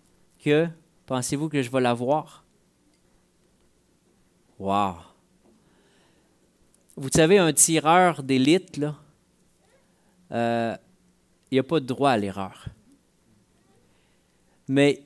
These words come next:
tu n'es pas, euh, tu n'es pas un matin et dire, « Hey, moi, je suis tireur d'élite.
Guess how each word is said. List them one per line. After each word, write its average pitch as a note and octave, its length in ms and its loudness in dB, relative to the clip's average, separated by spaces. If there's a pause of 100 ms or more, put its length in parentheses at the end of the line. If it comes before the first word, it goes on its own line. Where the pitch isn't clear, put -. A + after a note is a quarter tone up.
tu - 220 -6
n'es C#3+ 200 4
pas, F3+ 400 6
euh, C3 140 4
tu - 180 -6
n'es C#3+ 120 4
pas G#3+ 200 4
un G3 40 4
matin C#3 260 2
et E3+ 80 2
dire, « C#3 220 0
Hey, C#3+ 80 2
moi, D#3+ 120 -2
je D3+ 140 -6
suis B2+ 220 -6
tireur C#3+ 420 2
d'élite. C3+ 520 0